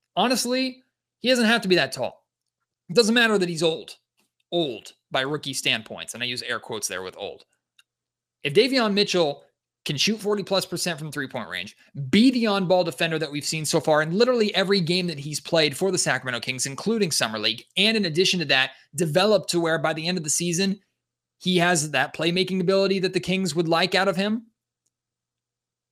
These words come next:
He's probably Rookie of the Year. If not, he's top two, top three in Rookie of the Year voting, just like Tyrese Halliburton was the year before.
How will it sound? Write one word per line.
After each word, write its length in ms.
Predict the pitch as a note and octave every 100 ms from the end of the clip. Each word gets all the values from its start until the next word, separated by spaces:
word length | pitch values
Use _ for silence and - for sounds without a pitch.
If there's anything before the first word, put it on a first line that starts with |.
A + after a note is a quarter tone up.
| _ -
He's 120 | E3
probably 460 | - A#3+ C#4+ A#3 G#3
Rookie 280 | G#3+ G#3
of 40 | G3+
the 60 |
Year. 240 | F#3 G3 F#3+
If 100 | D#3
not, 220 | F3+ F3
he's 160 | E3 -
top 360 | - F3+ F3 - _ G#3+ A3 A3
two, 340 | - G3 G3 F3
top 300 | - F#3 F3+
three 160 | F3 F3+
in 80 | E3
Rookie 200 | D#3+ D#3+
of 60 |
the 60 | D#3
Year 120 | E3
voting, 280 | D3 C#3+ C#3+
just 200 | E3 F3+
like 120 | E3
Tyrese 380 | - E3 D#3 -
Halliburton 400 | D#3 D3+ C#3 C#3+
was 140 | C#3
the 80 | B2+
year 100 | C3+
before. 340 | B2 D#3+ C3+